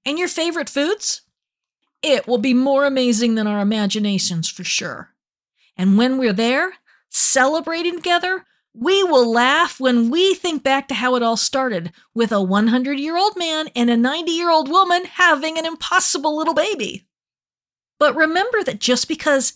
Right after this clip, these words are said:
Abraham and Sarah have been chosen for a special role in the world doesn't mean that they're perfect and that they do everything right.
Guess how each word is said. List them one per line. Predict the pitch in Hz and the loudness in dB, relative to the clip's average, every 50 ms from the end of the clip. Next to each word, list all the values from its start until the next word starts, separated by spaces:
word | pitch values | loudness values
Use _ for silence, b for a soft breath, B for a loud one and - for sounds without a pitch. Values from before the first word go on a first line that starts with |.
| - | -4
Abraham | 208 226 285 277 277 269 269 - - 233 226 220 214 | -4 -2 -2 -2 -4 -4 -4 -4 -4 -4 -4 -4 -2
and | 220 208 196 | -2 -2 -2
Sarah | - - - 247 240 285 262 220 | 0 -2 -2 -2 -2 -4 -4 -4
have | - - 214 208 | -4 -4 -4 -2
been | 208 208 196 | 0 0 0
chosen | 190 - - 254 262 285 254 - 240 220 208 | 0 -2 -2 -2 -2 -2 -2 -2 -2 -2 -2
for | - - 220 214 220 | -4 -4 -4 -4 -4
a | 233 233 | -4 -4
special | - - - - - - 254 269 262 - - 226 196 190 | -2 -2 -2 -2 -2 -2 -4 -2 -2 -2 -4 -4 -4 -4
role | 196 202 220 254 269 | -2 -2 -2 0 0
in | 240 202 | 0 0
the | 175 | -2
world | 170 165 170 165 156 - 208 - _ _ _ _ _ _ _ _ _ _ _ _ _ _ | -2 -4 -4 -4 -6 -6 -8 -12 _ _ _ _ _ _ _ _ _ _ _ _ _ _
doesn't | 214 254 262 247 285 285 - | 0 2 2 2 0 -2 -2
mean | 285 294 302 302 | -4 -4 -2 -2
that | 302 294 - | -2 -2 0
they're | 277 254 247 | 0 0 -2
perfect | 240 - - 302 330 262 - 233 208 - - | -2 -2 -2 -4 -4 -2 -4 -6 -6 -4 -4
and | 220 220 240 | -2 0 0
that | 240 240 - | -2 -2 -2
they | 240 226 | -2 -2
do | 196 - - 247 285 294 254 202 185 - | -2 -2 -4 -4 -2 0 -2 -2 -2 -4
everything | 175 190 190 180 - 208 185 185 | -4 -6 -8 -6 -4 -4 -2 -2
right. | 202 214 202 160 - - - - | -2 -4 -4 -6 -6 -8 -12 -12